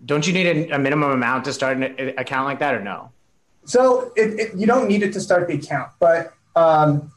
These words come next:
Speaker 2: so, so Vanguard, for example, they're like, their world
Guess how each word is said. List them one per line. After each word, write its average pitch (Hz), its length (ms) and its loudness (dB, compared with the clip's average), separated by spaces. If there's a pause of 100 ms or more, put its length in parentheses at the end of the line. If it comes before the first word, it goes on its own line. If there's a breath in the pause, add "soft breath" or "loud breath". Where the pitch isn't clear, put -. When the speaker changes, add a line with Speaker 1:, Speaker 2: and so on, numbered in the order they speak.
Speaker 2:
so, 160 320 0
so 165 200 0
Vanguard, 175 520 4
for 160 120 2
example, 147 600 2
they're 151 200 2
like, 139 300 0 (360)
their 135 340 -2
world 185 560 2